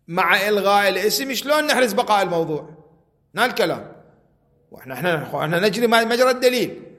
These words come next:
الدليل أثبت النجاسة لعنوان الكلب أجلكم الله، وهذا عنوان الكلب، من يقول مو مقوم؟ شلون نحرزه؟ وهنا الكلام، مو كما يقول الشيخ، عين الدعوة هي هاي بالحقيقة. ليش قال هو محل الإيراد؟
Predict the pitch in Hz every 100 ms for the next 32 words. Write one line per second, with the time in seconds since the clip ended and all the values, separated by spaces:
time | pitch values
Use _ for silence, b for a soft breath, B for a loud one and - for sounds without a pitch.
0 | _ _ _ _ _ 127 131 156 165 226
1 | 269 226 - 254 - 226 196 190 185 190
2 | 156 226 269 247 262 247 247 247 262 190
3 | 175 196 190 233 240 220 196 170 233 277
4 | 277 226 214 170 160 127 117 - _ _
5 | _ _ _ _ _ _ _ - 185 180
6 | 170 190 190 190 190 190 262 247 254 311
7 | 269 262 240 220 202 175 151 139 - 240
8 | 240 220 196 131 139 - - - _ -
9 | _ _ _ - 143 254 262 240 170 170
10 | 180 214 185 170 - 143 190 262 240 220
11 | 196 160 143 110 117 127 120 - - 147
12 | 190 196 202 202 185 175 202 185 180 151
13 | 175 156 131